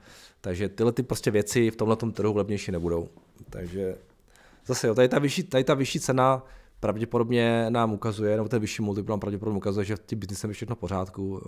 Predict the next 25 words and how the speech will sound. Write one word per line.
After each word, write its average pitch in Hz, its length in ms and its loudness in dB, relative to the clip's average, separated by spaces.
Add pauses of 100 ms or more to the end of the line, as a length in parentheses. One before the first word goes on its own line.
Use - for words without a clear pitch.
že 90 120 -10
jsou 92 100 -10
to 98 100 -6
kvalitní 95 300 -2
produkty 87 480 -6 (760)
a, 87 480 -2 (580)
eh, 87 380 -4
že 87 360 -4
je 95 160 2 (240)
to 107 120 -2
vlastně 104 340 -4 (520)
asi - 240 -8
dobrá 120 200 0
společnost. 120 640 -4 (640)
Jo, 104 140 -8 (240)
ehm, 92 380 -4
jestli 95 220 -6
tady 107 140 -2
budete 104 220 -4
mít 110 100 -2
nějaký 107 300 -2
ještě 110 200 -4
nárůst 107 280 -2
ziskovosti, 117 760 -2
fajn, 110 640 -2